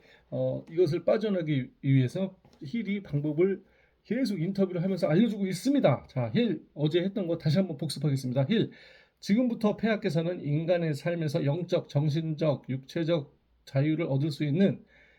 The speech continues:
일곱 가지 원칙에 대해서 비밀을 밝혀야 할 것입니다.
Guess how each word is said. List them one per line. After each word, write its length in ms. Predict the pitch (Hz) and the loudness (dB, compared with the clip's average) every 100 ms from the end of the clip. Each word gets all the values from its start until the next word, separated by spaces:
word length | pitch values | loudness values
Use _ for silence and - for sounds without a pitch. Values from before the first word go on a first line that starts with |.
| _ _ - | _ _ -2
일곱 360 | 196 226 240 | 0 2 0
가지 220 | 220 208 202 | 0 2 2
원칙에 340 | 170 147 180 | 2 0 0
대해서 260 | 175 170 185 | 2 0 0
비밀을 380 | 156 170 180 | 2 2 2
밝혀야 520 | 143 147 139 170 175 160 | 2 2 0 -2 0 0
할 160 | 185 | -2
것입니다. 720 | - 160 170 156 151 175 139 | -2 -4 -2 -2 0 0 -2